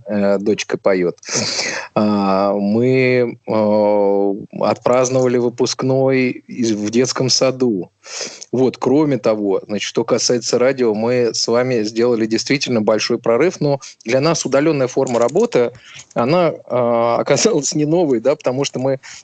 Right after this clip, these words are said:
предыдущие два года с вами планомерно, а, занимались вот оттачиванием вот этого, собственно, формата.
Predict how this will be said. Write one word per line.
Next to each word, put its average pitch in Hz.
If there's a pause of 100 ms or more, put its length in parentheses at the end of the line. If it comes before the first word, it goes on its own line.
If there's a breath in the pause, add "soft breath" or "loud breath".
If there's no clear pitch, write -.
предыдущие 147
два 117
года 160
с -
вами 139 (100)
планомерно, 147
а, 107
занимались 120 (100)
вот -
оттачиванием 131
вот 104
этого, 123
собственно, -
формата. 110